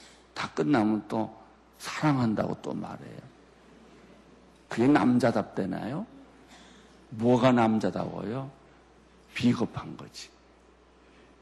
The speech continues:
자기를 합리화시키는 것이지. 그건 사랑하는 거 아닙니다. 사랑한다면서 돈 뜯어내고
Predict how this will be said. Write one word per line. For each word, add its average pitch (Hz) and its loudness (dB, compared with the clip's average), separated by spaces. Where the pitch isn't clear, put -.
자기를 107 0
합리화시키는 170 -4
것이지. - -18
그건 151 4
사랑하는 165 -2
거 95 -14
아닙니다. - -8
사랑한다면서 156 8
돈 131 10
뜯어내고 120 8